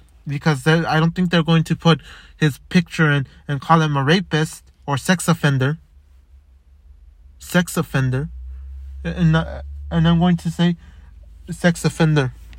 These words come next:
I don't think that the police or whoever controls the websites are going to have his photo and him and, and say, "Oh, sex offender," and,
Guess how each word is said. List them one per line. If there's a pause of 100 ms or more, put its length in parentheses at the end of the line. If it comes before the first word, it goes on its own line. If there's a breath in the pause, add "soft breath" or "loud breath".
(1400)
I
don't
think
that
the
police
or
whoever
controls
the
websites (480 loud breath)
are
going
to
have
his
photo (380 soft breath)
and
him
and,
and
say, (400 soft breath)
"Oh, (1300)
sex
offender," (680)
and,